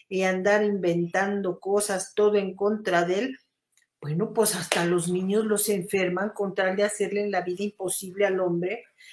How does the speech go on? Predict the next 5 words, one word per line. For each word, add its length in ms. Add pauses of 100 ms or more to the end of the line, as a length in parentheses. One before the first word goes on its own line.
(440)
Están 760
manifestándose 1200 (140)
en 320
la 100
entrada 800